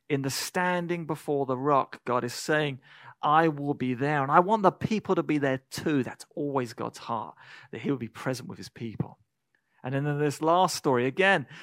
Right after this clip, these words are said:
bring the people. I want them to be present 'cause I'm gonna be present. I believe that our faith and our hope and our confidence in God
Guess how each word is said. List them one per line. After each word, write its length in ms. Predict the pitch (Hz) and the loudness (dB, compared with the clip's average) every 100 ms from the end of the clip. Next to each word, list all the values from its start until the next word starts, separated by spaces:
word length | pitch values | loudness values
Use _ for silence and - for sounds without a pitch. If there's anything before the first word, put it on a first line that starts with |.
| - - | -16 -2
bring 200 | 202 226 | -2 -2
the 40 | |
people. 580 | - 185 190 - - - - | -6 -4 -4 -6 -10 -16 -8
I 100 | 131 | -6
want 320 | 147 151 135 | -4 -6 -4
them 220 | 139 147 | -4 -4
to 140 | 143 131 | -4 -6
be 100 | 123 | -8
present 480 | - 139 113 101 - | -4 -4 -4 -6 -14
'cause 160 | 107 - | -16 -12
I'm 240 | 120 120 | -10 -8
gonna 180 | 120 113 | -10 -10
be 120 | 101 | -14
present. 520 | 98 - 131 - - _ _ _ _ _ _ _ _ _ _ _ _ _ _ _ - - _ _ _ - | -14 -14 -12 -14 -20 _ _ _ _ _ _ _ _ _ _ _ _ _ _ _ -20 -20 _ _ _ -6
I 220 | 131 156 | 2 2
believe 880 | 147 143 147 170 160 101 127 135 - _ _ - - - | 4 2 6 6 6 4 -4 -6 -14 _ _ -20 -20 -8
that 140 | 135 135 | 0 4
our 200 | 131 127 | 4 0
faith 420 | - 170 175 - | -2 0 0 -2
and 100 | 135 | -4
our 140 | 123 | -4
hope 380 | - - 170 175 - | -6 2 2 2 -2
and 100 | 127 | -4
our 140 | 117 | -6
confidence 640 | - 170 156 147 139 - | -4 -6 -6 -10 -10 -10
in 120 | 135 | -8
God 320 | 131 131 117 | -2 -2 -2